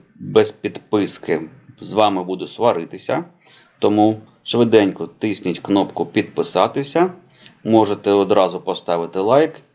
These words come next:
і переходимо до першого питання. Питання номер один. Що зобов'язаний зробити водій перед виїздом? Перший варіант. Перевірити і забезпечити технічно справний стан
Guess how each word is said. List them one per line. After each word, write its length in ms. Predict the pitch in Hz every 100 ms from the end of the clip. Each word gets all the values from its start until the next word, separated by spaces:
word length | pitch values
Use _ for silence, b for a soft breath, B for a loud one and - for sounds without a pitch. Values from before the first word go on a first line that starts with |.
| -
і 280 | 156 165
переходимо 840 | 185 - 104 98 - 113 113 113 95
до 280 | 85 107
першого 580 | 110 - 98 98 90 90
питання. 580 | - 90 - 76 73 71 - _ _ _ _ _ _ _ _ _ b b b b b b b b b b _
Питання 640 | - 156 - 156 170 156
номер 500 | 135 120 120 120 117 -
один. 440 | 110 98 87 82 78 - b b b b
Що 440 | - - 151 175
зобов'язаний 840 | 151 131 117 104 117 123 123 113 110
зробити 520 | 95 92 92 101 98
водій 380 | 92 95 127 160
перед 540 | - 104 113 113 98
виїздом? 520 | 87 95 85 78 87 85 - _ _ b b b b _ _ _ _ _ _
Перший 380 | 127 123 - 90
варіант. 380 | 87 - - -
Перевірити 760 | - 113 123 127 160 156 156 143
і 40 |
забезпечити 960 | 123 104 104 95 - 117 117 - 123 143
технічно 720 | 135 - 101 - 104 - -
справний 480 | - - 92 85 82
стан 440 | - - 87 123